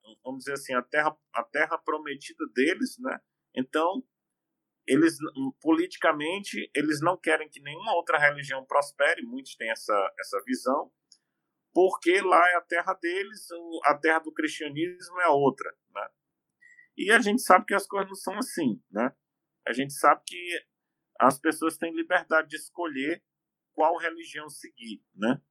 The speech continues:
E muitas vezes acontecem coisas horrorosas, simplesmente horrorosas. Houve em dois mil e oito, né, uma,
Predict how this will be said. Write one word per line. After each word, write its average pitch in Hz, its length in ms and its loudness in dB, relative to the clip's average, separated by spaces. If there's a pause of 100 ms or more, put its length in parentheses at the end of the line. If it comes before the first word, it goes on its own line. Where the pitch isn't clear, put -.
(880)
E 196 760 4 (280)
muitas 190 560 4
vezes 202 420 2
acontecem 156 880 0
coisas 147 540 -8
horrorosas, 156 840 2
simplesmente 143 600 -14
horrorosas. 160 640 -2 (520)
Houve 143 380 -4
em 147 40 -6
dois 143 260 0
mil 143 180 -8
e 113 120 0
oito, 151 300 2
né, 123 220 0
uma, 127 420 4